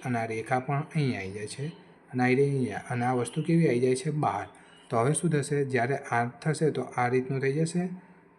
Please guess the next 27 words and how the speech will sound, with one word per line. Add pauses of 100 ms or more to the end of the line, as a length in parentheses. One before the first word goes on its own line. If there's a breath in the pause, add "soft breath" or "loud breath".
(160)
પ્લસ (420)
માઇનસ, (220)
બરાબર?
આ
સોરી, (400)
માઇનસ
પ્લસ
છે
તો
માઇનસ
પ્લસ (180)
અને
આ
રીતનું
થઈને
આ
વર્તુળ
બહાર. (500 loud breath)
વર્તુળ
બહાર
છે
તો
કે
હા, (200)
આ
કેન્સલ,
બરાબર?